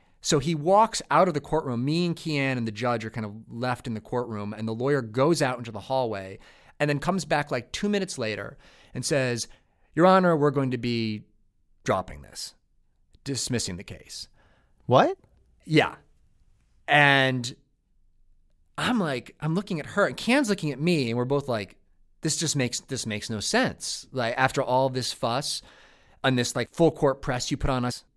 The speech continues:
Speaker 2: So Jake and Kian and Frederick go into the hallway, and they are trying to figure out what in the world just happened, right? And this lawyer from Georgia Legal Services,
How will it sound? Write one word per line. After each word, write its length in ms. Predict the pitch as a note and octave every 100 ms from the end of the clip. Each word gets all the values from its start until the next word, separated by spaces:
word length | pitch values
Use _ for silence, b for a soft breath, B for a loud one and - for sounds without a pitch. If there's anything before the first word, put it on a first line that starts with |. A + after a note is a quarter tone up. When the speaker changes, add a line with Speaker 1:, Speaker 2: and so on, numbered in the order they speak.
| _ _ _ _ _
Speaker 2:
So 100 | -
Jake 240 | B2 D#3+ F3
and 100 | F3
Kian 180 | D3+ C3
and 120 | A2
Frederick 260 | G#2+ G2
go 120 | - G2+
into 100 | G2
the 60 |
hallway, 400 | F2+ D#2+ D#2 D#2+ E2+
and 140 | A#2+
they 100 | B2+
are 100 | B2+
trying 320 | B2 - D3+ D3
to 40 |
figure 220 | B2+ B2
out 300 | G#2+ - B2+
what 280 | D#3 F#3 F#3 -
in 140 | D3
the 80 | B2+
world 340 | A#2+ B2+ B2+
just 140 | A2 -
happened, 480 | A2 G2+ - G#1
right? 260 | D#2 F#2 - B B B B B B -
And 160 | D3+ D3
this 100 | D#3
lawyer 240 | D#3+ D#3+
from 220 | - B2+
Georgia 280 | B2 C#3+ C#3+
Legal 220 | C3 A2
Services, 680 | - A2+ G2+ F#2+ - -